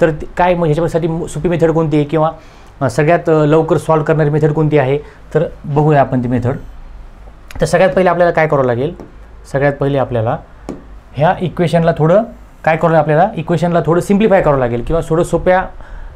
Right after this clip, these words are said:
अ, फॉर्मॅटमध्ये आपल्याला आणावे लागेल. तर मग आपल्याला आपला linear इक्वेशनचा जो formula आहे, तो formula काय बरं, सगळ्यांना माहिती आहे, A X plus B Y is equal to सी, बरोबर? तर ह्या फॉर्ममध्ये हे equation आपल्याला आणावं लागेल.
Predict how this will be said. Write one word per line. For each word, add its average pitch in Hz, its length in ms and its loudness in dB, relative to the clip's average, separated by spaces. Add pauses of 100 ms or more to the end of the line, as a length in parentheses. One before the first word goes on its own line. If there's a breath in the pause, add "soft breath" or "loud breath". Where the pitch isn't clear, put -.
अ, 135 240 0 (100)
फॉर्मॅटमध्ये 160 520 0
आपल्याला 156 340 0
आणावे 165 340 2
लागेल. 107 440 -6 (160)
तर 175 80 2
मग 180 120 2
आपल्याला 190 260 2
आपला 196 360 2 (320 loud breath)
linear 180 180 2
इक्वेशनचा 170 340 0
जो 180 80 2
formula 170 360 2
आहे, 117 160 0
तो 147 40 -2
formula 175 300 2
काय 175 160 2
बरं, 160 140 2
सगळ्यांना 160 320 0
माहिती 151 300 0
आहे, 147 40 -8 (520 loud breath)
A 180 280 0
X - 320 -10
plus 160 500 -2
B 165 360 -4
Y 156 300 2 (260)
is 147 80 0 (100)
equal 160 240 0 (140)
to - 240 -10
सी, 110 280 -6 (340)
बरोबर? 170 220 2 (360 loud breath)
तर 160 60 0
ह्या 175 280 2
फॉर्ममध्ये 175 340 2
हे 170 120 2
equation 160 280 -2
आपल्याला 156 340 2 (340 loud breath)
आणावं 175 220 4
लागेल. 113 260 2